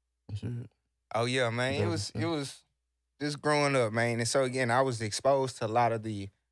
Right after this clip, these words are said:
Speaker 2: uh, underground, and I think that influenced me too. Listening to, uh, people in,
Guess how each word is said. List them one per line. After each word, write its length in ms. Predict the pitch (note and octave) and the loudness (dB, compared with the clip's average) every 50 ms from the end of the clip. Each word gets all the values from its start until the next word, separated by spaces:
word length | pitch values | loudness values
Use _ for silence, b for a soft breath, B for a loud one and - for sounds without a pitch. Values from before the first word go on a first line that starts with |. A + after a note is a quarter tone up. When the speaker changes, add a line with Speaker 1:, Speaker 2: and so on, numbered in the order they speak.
| _ _ _ _ - | _ _ _ _ -4
Speaker 2:
uh, 200 | - G#2 G2+ F#2+ - | -2 0 0 0 0
underground, 720 | B2 C3+ C3 B2+ A#2+ A2 B2+ A#2+ A#2 A2+ G#2+ G2+ G2+ G#2 A2 _ _ _ _ _ _ _ _ _ _ _ - | 0 -2 -2 -2 -4 -2 -2 -2 0 0 -2 -4 -6 -10 -14 _ _ _ _ _ _ _ _ _ _ _ -6
and 120 | A2 A2+ | -2 -2
I 80 | A2+ A2 | -2 -2
think 220 | - C3+ B2 A2 | -2 -4 -4 -2
that 140 | C3 C#3 C3+ | 0 -2 -2
influenced 480 | B2 A#2 - - B2+ A#2+ A2+ G#2+ G#2 - | -2 -6 -8 -6 -6 -6 -6 -6 -8 -10
me 120 | G#2+ G#2+ | -12 -12
too. 340 | - - - C3 A#2 G#2+ G2 G#2 | -10 -8 -8 -6 -6 -8 -8 -6
Listening 440 | A#2+ C3+ B2 A#2 - A#2+ A2 G#2 G#2 - - | -4 -4 -4 -4 -6 -8 -8 -8 -10 -8 -6
to, 320 | A#2+ A2+ A2 G#2 G#2 G2 G2+ _ _ _ _ _ _ _ _ _ _ _ - | -4 -4 -2 -4 -6 -8 -10 _ _ _ _ _ _ _ _ _ _ _ -4
uh, 500 | G#2 G#2+ G#2+ G#2 G2+ G2+ G2+ G2 G2 G2 F#2+ - _ _ _ _ _ _ _ _ _ _ _ _ _ _ _ _ _ _ _ _ _ - | -4 -2 -2 -2 -2 -2 -4 -4 -6 -8 -12 -14 _ _ _ _ _ _ _ _ _ _ _ _ _ _ _ _ _ _ _ _ _ -6
people 300 | C#3+ C3+ B2 - B2 A#2+ | -6 -6 -4 -4 -6 -4
in, 240 | A#2+ A#2 A2+ A2 | -4 -4 -4 -6